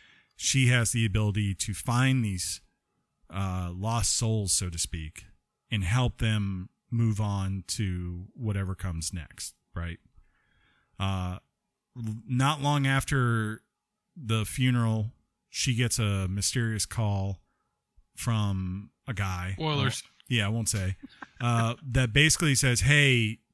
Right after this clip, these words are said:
Speaker 1: come to this place, uh, called Neva Campground," right?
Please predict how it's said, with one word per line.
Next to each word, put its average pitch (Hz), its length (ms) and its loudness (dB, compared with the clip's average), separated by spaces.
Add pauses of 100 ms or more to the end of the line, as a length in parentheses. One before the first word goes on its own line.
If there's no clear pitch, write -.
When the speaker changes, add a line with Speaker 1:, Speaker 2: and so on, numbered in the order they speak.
(100)
Speaker 1:
come 147 520 2
to 123 260 2
this 113 180 0
place, 104 640 -2 (600)
uh, 92 460 -2 (280)
called 101 320 0
Neva 110 300 2
Campground," 90 840 -4 (1300)
right? 101 320 -4